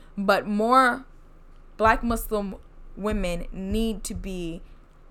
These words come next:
in the space in which classroom ex-, exists, and also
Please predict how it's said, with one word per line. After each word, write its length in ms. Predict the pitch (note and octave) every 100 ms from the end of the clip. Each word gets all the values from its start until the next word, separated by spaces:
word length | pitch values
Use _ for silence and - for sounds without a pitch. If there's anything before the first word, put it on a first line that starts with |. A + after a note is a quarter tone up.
| -
in 280 | A#3+ C4 B3+
the 80 | A3+
space 560 | A3+ - A#3 A3 A3
in 280 | - G3 F#3
which 400 | G3 F#3 - - - - - - -
classroom 540 | - A#3 G#3+ A#3+ A#3+ A#3
ex-, 160 | A3 A3+ A3+ - - -
exists, 520 | G3+ G#3+ A3+ A#3+ -
and 160 | A3 G3+
also 720 | G3 G#3+ - G#3 F#3+ F#3